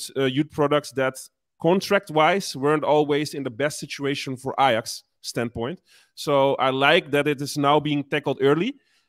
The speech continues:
before they, uh, make their minutes and debut in, uh, in the first teams, you know, like, like, really,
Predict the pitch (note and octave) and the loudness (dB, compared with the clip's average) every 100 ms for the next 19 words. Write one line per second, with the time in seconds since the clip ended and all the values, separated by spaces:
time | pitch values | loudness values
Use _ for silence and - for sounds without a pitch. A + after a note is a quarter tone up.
0 | _ - B2+ - E3 D3+ D3 C#3+ C#3+ C#3+ | _ -10 -10 -4 8 10 10 8 4 2
1 | C#3+ - C3 C3 C3 C3 C#3+ C3 C3+ B2+ | 0 -2 -2 0 0 0 0 0 -2 -2
2 | C3 C#3 C3+ - C3 B2+ C3+ B2 C3+ B2+ | -2 -4 -6 -8 -8 -4 -4 -2 -2 -2
3 | B2+ B2 B2 A#2+ A#2+ B2 - A#2+ - C3 | -2 -2 0 -2 -4 -12 -12 -12 -6 -6
4 | - C#3+ A#2+ - A2 D3 C3 A#2 B2 A#2 | -6 -10 -12 -10 -10 -8 -6 -6 -6 -8
5 | G#2+ G#2 G2+ G#2+ C#3 C3+ A2+ | -8 _ _ -10 -6 -6 -8